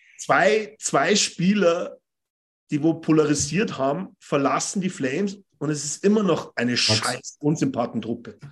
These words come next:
Speaker 1: <laughs> Also, es ändert nichts. Wenn ich die roten Trikots sehe, krieg ich, krieg ich eine Allergie. Dann krieg ich
Speaker 2: Oh,
Speaker 1: rote
Speaker 2: ich
Speaker 1: Pickel.
Speaker 2: Pickel.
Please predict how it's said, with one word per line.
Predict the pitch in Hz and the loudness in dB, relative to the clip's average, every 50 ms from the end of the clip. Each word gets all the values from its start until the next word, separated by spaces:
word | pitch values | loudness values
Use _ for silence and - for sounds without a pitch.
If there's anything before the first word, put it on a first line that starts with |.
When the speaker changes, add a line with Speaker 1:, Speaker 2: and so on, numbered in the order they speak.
| _ _ _ _ _ _ - | _ _ _ _ _ _ -20
Speaker 1:
<laughs> | - 147 - - - - - - - 147 - - - - - - - - - - - - _ _ _ - - _ _ _ _ _ - | -20 -18 -14 -12 -12 -12 -12 -10 -12 -12 -12 -12 -14 -16 -16 -16 -16 -18 -18 -18 -18 -20 _ _ _ -20 -20 _ _ _ _ _ -4
Also, | 135 131 139 160 151 - - - - _ _ | -2 0 4 4 2 2 0 -10 -16 _ _
es | - 156 143 - | 0 0 0 0
ändert | - - 190 233 240 233 175 | 0 0 2 4 4 4 4
nichts. | 160 151 135 - - | 4 2 0 0 0
Wenn | 139 139 151 | 0 0 0
ich | 165 156 | 0 0
die | - - | 0 0
roten | 135 147 170 208 - - 190 | 2 4 2 2 2 -2 -4
Trikots | - 196 190 - - 135 139 214 202 - - | -4 -4 -6 -4 -4 -4 -2 -2 -2 -2 -2
sehe, | 233 220 185 - | -4 -4 -4 -4
krieg | - - 160 170 170 | -4 -2 -2 0 0
ich, | 208 202 190 - - - _ _ _ _ - | 0 -2 -2 -4 -8 -16 _ _ _ _ -4
krieg | 151 170 196 202 | 0 2 2 2
ich | - | 2
eine | 190 185 151 | 2 0 2
Allergie. | 147 165 175 170 - 143 175 208 214 - - - - _ _ _ _ - | 2 2 2 0 2 4 4 6 6 4 2 -4 -16 _ _ _ _ -12
Dann | - - | -8 -4
krieg | 139 156 185 | 0 0 0
ich | 180 - | 0 0
Speaker 2:
Oh, | - - | -2 -2
Speaker 1:
rote | - 175 - | -2 0 -2
Speaker 2:
ich | 98 95 | -2 -2
Speaker 1:
Pickel. | - - - - 87 90 | -4 -6 -6 -6 -8 -8
Speaker 2:
Pickel. | 95 - | -8 -10